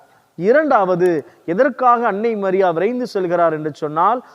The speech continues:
ஒரு முதிர்ந்த வயதில் கருத்தரித்து இருக்கின்ற எலிசபெத்திற்கு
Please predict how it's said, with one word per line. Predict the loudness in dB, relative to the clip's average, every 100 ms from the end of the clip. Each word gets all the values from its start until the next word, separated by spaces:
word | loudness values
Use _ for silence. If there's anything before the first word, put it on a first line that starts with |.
| -8
ஒரு | -2 -2
முதிர்ந்த | 0 -2 -2 0 0
வயதில் | 2 0 0 -2 -2
கருத்தரித்து | -2 -2 0 0 0
இருக்கின்ற | -2 -4 -2 -4 0 2
எலிசபெத்திற்கு | 2 0 -4 -2 -2 -4 -4 -2 -2 0 -2